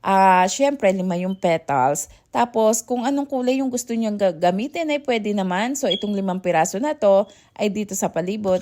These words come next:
At syempre, itong sa gitna dapat meron din. Kaya, gumamit naman ako dito ng purple. Pwede nyo naman gamitin na yung petals is yung purple. And then, yung pinakagitna niya ay yun naman yung, ah, green.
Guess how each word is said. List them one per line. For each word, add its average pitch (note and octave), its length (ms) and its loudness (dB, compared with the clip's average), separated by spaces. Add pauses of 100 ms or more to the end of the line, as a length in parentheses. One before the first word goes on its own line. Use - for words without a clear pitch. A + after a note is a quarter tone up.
At A#3+ 160 -8
syempre, E4+ 300 -6
itong C#4 180 -6
sa - 140 -2
gitna A3+ 240 -4
dapat A3+ 340 -2
meron A3 320 -2
din. F#3+ 240 0
Kaya, F#3+ 480 2 (300)
gumamit F#3+ 480 0
naman E3+ 180 -4
ako - 160 -6
dito D#4+ 320 -2
ng A3+ 400 0
purple. D#3+ 560 2 (320)
Pwede E3+ 240 0
nyo F#3+ 160 -2
naman G3+ 240 0
gamitin F#3+ 400 0
na F3+ 120 -2
yung F3 200 -6
petals F3+ 400 -2
is - 240 -8
yung G3+ 160 -4 (160)
purple. F3+ 640 0
And G3+ 240 -2
then, E3+ 320 0
yung G3 80 -4
pinakagitna A#3+ 800 -8
niya E3+ 240 -4 (400)
ay G3+ 240 0
yun G3 160 2
naman E3 480 -4
yung, A#3 400 -4 (400)
ah, F3 160 -4
green. E3+ 480 -4